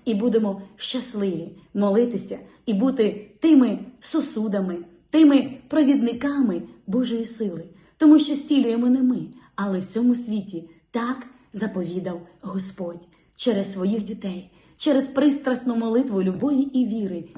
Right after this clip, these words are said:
Він обіймає людей на цій землі. І наша команда щаслива бути саме такими людьми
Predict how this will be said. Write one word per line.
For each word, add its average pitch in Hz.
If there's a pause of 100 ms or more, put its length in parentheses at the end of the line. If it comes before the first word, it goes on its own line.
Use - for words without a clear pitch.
Він 269 (260)
обіймає 226 (240)
людей 185
на 175
цій 170
землі. 165 (340)
І 190
наша 196
команда 196
щаслива 202 (180)
бути 208 (180)
саме 226
такими 185
людьми 156